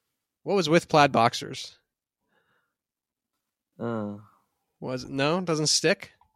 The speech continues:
Speaker 1: You prefer the
Speaker 2: I don't
Speaker 1: Wes
Speaker 2: like it.
Speaker 1: should, you prefer the Wes should do
Speaker 2: I
Speaker 1: online
Speaker 2: think
Speaker 1: dating?
Speaker 2: it should be named,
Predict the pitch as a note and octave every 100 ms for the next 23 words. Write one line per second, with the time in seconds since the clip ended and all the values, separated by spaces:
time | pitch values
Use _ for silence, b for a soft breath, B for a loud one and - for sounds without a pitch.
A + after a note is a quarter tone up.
0 | _ _ _ _ _ - D3 C#3 D#3 D3+
1 | D3+ C3+ C#3+ C#3 G#2+ - A2 E3 - -
2 | - - - D3 D3 D3+ A#2 D3+ D3 C#3
3 | C3 B2+ C3 _ _ _ _ _ _ _
4 | - - - _ - C3+ C3 - C#3 C3
5 | C3 C3 D#3 A3+ A3 F#3+ D#3 C#3 D3+ C#3+
6 | C3 C3 B2